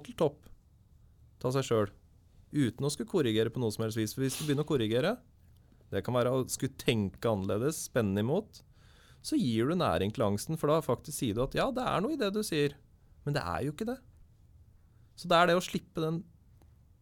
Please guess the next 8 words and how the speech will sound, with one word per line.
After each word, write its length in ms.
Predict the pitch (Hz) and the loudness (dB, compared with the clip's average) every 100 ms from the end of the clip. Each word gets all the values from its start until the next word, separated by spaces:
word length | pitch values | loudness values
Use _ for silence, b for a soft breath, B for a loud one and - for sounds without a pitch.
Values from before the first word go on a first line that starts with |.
| - | 0
møkkakontrollen, 1200 | 160 170 160 - - 101 92 107 104 123 151 240 - b b b b | 4 4 2 -4 -4 0 0 0 0 0 0 -2 -8 b b b b
bare 100 | 135 | 0
la 120 | 123 117 | 2 2
det 100 | 147 139 | 2 2
gå 60 | 151 | 2
opp. 300 | 226 - - - - - - - - - - - - - - - - - - - | 0 -4 -20 -20 -20 -20 -20 -20 -20 -20 -20 -20 -20 -20 -20 -20 -20 -20 -18 -12
Og 80 | |
så 80 | - | -6